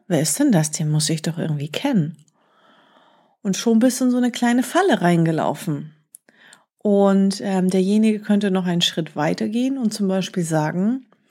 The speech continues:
ähm, „Ich bin ein Freund von, ähm, dem und dem, von, von dem, von deiner besten Freundin oder wir kennen uns.“ Und, ähm, die hat mir schon von dir erzählt. Und schon ist so eine vertraute Ebene da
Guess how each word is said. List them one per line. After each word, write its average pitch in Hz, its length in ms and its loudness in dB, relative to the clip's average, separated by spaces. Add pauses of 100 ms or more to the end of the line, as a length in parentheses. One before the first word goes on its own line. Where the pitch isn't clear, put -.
(580)
ähm, 202 400 4
„Ich - 160 -6
bin 240 300 4
ein 233 60 2
Freund 226 680 0
von, 202 800 2
ähm, 180 680 0
dem 277 200 2
und 180 200 2
dem, 214 280 0 (380)
von, 190 220 0 (320)
von 202 140 -2
dem, 202 320 0
von 208 120 -2
deiner 190 380 2
besten 196 340 -2
Freundin 202 680 2
oder 180 320 0
wir 180 100 -2
kennen 214 320 0
uns.“ 202 520 -2 (720)
Und, 214 600 2
ähm, 196 420 2
die 240 100 0
hat 247 120 -2
mir 240 100 0
schon 240 200 0
von 233 160 2
dir 226 160 0
erzählt. - 640 -2 (340)
Und 202 120 2
schon 302 300 0
ist 269 100 -4
so 233 60 -2
eine 226 160 2
vertraute 208 640 -4
Ebene 214 340 2
da 208 440 0